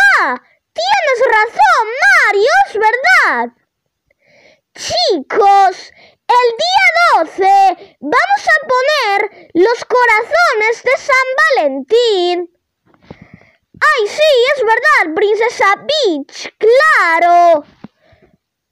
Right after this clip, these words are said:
¡Ay, sí, es verdad, Princesa Peach! Sí, chicos, claro. Todavía estamos en febrero. Aún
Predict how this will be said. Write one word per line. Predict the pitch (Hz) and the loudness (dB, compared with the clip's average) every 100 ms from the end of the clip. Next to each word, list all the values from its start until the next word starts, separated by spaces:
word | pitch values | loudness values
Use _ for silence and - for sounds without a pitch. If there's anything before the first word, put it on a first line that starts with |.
| _ | _
¡Ay, | 605 571 381 | -2 0 -2
sí, | - 587 605 494 571 | -2 0 2 2 0
es | 494 | -2
verdad, | 440 480 605 453 320 294 | -2 0 0 0 -2 -2
Princesa | 381 392 453 - 392 359 | -2 0 -2 -2 -2 -2
Peach! | 294 523 587 403 208 240 _ - - - _ _ _ _ _ _ _ _ _ _ _ | -4 -2 0 0 -2 -12 _ -20 -20 -20 _ _ _ _ _ _ _ _ _ _ _
Sí, | - 571 740 622 554 554 | -8 -4 -2 -2 -2 -4
chicos, | _ - 539 719 415 - 440 466 480 - - | _ -12 -6 -6 -8 -4 0 0 0 -6 -8
claro. | 440 466 659 719 480 349 349 370 370 381 - _ _ _ _ - | 0 2 2 0 0 0 2 4 4 2 -4 _ _ _ _ -2
Todavía | 554 571 571 640 762 762 | 0 2 0 -2 0 -2
estamos | - 554 571 605 - 622 | -2 -2 0 -4 -2 -2
en | 587 440 | -2 -2
febrero. | 349 285 349 494 440 339 320 339 349 339 330 _ _ _ _ _ _ _ _ _ _ _ _ _ _ _ _ _ _ _ _ _ _ - | -2 0 0 2 2 2 2 4 4 2 -2 _ _ _ _ _ _ _ _ _ _ _ _ _ _ _ _ _ _ _ _ _ _ -2
Aún | 508 571 719 | 0 2 2